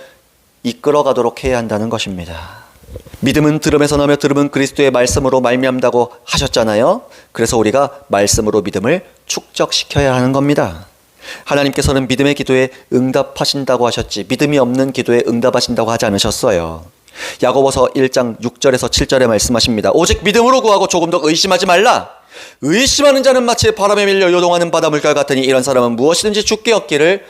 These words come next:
생각하지 말라." 이 잔 오스틴 목사님 책 보니까 이런 간증이 있어요. 어느 날 몸에 큰 고통을 겪고 있는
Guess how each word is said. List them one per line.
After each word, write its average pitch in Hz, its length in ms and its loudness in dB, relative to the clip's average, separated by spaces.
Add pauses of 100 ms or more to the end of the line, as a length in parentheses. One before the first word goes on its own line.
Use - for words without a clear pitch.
(160)
생각하지 113 640 -4
말라." 87 360 -12 (420)
이 139 100 2
잔 165 200 2
오스틴 202 320 0
목사님 170 540 -2 (100)
책 - 300 -4
보니까 143 500 0
이런 180 260 0
간증이 135 400 -4
있어요. 87 640 -4 (240)
어느 123 200 2
날 120 380 0
몸에 110 240 0
큰 - 300 -4
고통을 175 380 0
겪고 143 360 0
있는 127 500 0